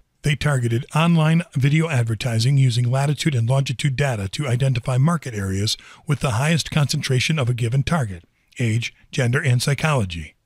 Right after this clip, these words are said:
Using video pre-roll ads and delivering them only to consumers within these markets, they invited them to join the health club. Results. Retro Fitness's full video ad was seen sixty percent of the time.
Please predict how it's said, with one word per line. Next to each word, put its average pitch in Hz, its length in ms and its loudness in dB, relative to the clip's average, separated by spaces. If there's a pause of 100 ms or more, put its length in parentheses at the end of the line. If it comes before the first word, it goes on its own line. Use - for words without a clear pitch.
(160)
Using 127 360 4
video 127 360 4
pre-roll 123 480 0
ads 110 460 -4
and 143 340 2
delivering 143 520 2
them 123 280 -2
only 170 280 4
to - 120 -2
consumers 127 560 0
within 147 340 0
these 156 200 0
markets, 139 460 0 (320)
they 165 160 2
invited 151 420 0
them 117 160 0
to 147 80 2
join 135 300 2
the 139 80 2
health 139 240 0
club. 95 320 -8 (640)
Results. 135 580 0 (480)
Retro 139 300 0
Fitness's 127 560 -2
full 160 260 -2
video 170 400 2
ad 120 200 0
was 123 140 0
seen 143 260 2
sixty - 360 0
percent 165 340 0
of 135 100 0
the 143 60 -2
time. 123 460 -2